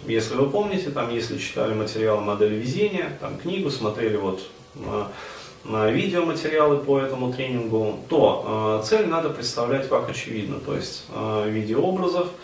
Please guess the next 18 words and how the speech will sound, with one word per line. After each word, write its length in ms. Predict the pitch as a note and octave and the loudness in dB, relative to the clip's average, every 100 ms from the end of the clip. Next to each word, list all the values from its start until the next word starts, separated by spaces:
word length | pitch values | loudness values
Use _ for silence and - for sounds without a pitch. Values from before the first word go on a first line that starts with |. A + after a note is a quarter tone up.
| - - - | -18 -16 -4
а, 320 | A#2 A2+ A2 | 2 4 4
образов, 480 | B2 A#2 G#2+ G#2 - | 4 4 4 2 0
связанных 560 | - A2+ G#2+ G2+ G2 | 2 4 4 0 -4
там, 180 | - G2+ | -2 -2
может 240 | G#2 G#2 | 2 0
быть, 160 | G2 F#2+ | 0 -2
даже 420 | G2+ G2+ G2 F#2+ | 0 0 0 -2
с 60 | - | -2
тактильными 540 | G#2+ G2+ F#3 F#3 E3+ D3+ | -4 -4 -2 -2 0 0
какими-то 520 | D3 C#3+ D3 C#3 C3 | -2 -2 -2 -2 -2
ощущениями, 800 | B2+ - - C#3 C3 A#2+ A2 - - | -4 -4 -6 -4 -2 -2 -4 -6 -6
ну, 120 | D3 | -4
то 120 | B2+ | 2
есть 140 | G#2+ - | 2 2
чувственно 480 | - B2 - G#2+ G#2 | -4 -6 -6 -8 -6
это 180 | G2+ G#2 | -4 -4
все 160 | - | -6
представлять. 640 | - G#2 - G#2+ G2+ - | -4 -6 -2 0 0 0